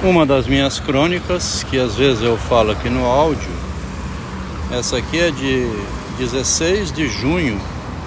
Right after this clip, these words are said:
de dois mil e dezesseis. Interessante, né? Sete anos atrás, seis, não vai fazer, eu não, eu tava terminando o mestrado, não tinha ainda estado atento pro narcisismo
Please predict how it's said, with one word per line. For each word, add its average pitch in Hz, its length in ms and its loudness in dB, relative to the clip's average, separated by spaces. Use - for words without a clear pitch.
de 120 320 -4
dois 151 240 0
mil 156 240 2
e 190 40 -2
dezesseis. 131 1040 0
Interessante, 135 580 -2
né? 143 180 0
Sete 180 460 2
anos 151 160 2
atrás, 139 560 2
seis, - 600 -2
não 127 60 -4
vai 120 140 -2
fazer, 120 500 -4
eu 139 120 -2
não, 151 180 -2
eu 135 100 -4
tava 143 220 -2
terminando 131 580 2
o 117 40 -4
mestrado, 123 560 0
não 180 120 -2
tinha 180 280 2
ainda 160 260 4
estado 147 380 4
atento 147 560 2
pro 147 240 2
narcisismo 135 800 2